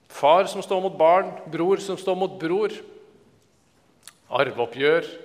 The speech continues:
det er brudd, det er fiendskap, det er partier. Vi kan tenke Adam og Eva, Kain og Abel.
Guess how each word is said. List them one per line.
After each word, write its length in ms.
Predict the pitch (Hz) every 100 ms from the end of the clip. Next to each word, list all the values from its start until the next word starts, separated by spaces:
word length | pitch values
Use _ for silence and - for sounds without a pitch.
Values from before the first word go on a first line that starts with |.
| - - _ _ _ _
det 100 | -
er 100 | 107
brudd, 300 | - 127 151 151 -
det 100 | 117
er 220 | 120 120
fiendskap, 840 | - 170 139 123 - - 143 156 -
det 40 | 135
er 100 | 120
partier. 520 | 147 - 131 135 - - - _ _ _ _ _ _ _ _
Vi 100 | 131
kan 160 | 139 135
tenke 280 | 135 - 120
Adam 300 | 117 113 120
og 80 |
Eva, 240 | 120 107 117 117
Kain 320 | 117 110 117
og 80 | 117
Abel. 240 | 107 135